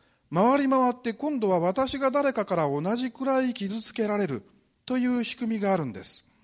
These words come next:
思わぬところで思わぬ人を私は苦しめていました。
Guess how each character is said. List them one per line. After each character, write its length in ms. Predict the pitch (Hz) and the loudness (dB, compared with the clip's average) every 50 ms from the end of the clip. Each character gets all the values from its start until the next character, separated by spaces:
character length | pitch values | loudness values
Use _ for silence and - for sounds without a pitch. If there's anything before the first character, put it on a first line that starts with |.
| _ _ _ _ - _ _ _ _ _ _ _ _ _ - | _ _ _ _ -20 _ _ _ _ _ _ _ _ _ -2
思 220 | 147 160 165 170 | 0 2 2 4
わ 100 | 185 202 | 4 4
ぬ 120 | 196 185 156 | 2 0 -2
と 100 | 180 156 | -4 -4
こ 120 | 175 180 | -2 -2
ろ 80 | 185 170 | 0 0
で 140 | 165 147 - | 0 -2 -2
思 220 | 170 170 190 214 247 | -2 -2 0 0 0
わ 120 | 262 262 | 0 0
ぬ 140 | 240 220 190 | 0 -2 -4
人 220 | - - 254 240 | -4 -4 -2 0
を 140 | 208 160 127 | 0 0 0
私 320 | 127 131 156 151 143 - | -2 -2 -2 -4 -4 -2
は 120 | 156 151 147 | -2 -2 -2
苦 180 | - 165 175 | -2 -2 -2
し 120 | 190 - 208 | -2 -2 -2
め 100 | 180 131 | -6 -6
て 100 | - 117 | -6 -8
い 40 | 98 | -10
ま 100 | 95 - | -10 -10
し 80 | - - | -12 -14
た。 80 | - | -14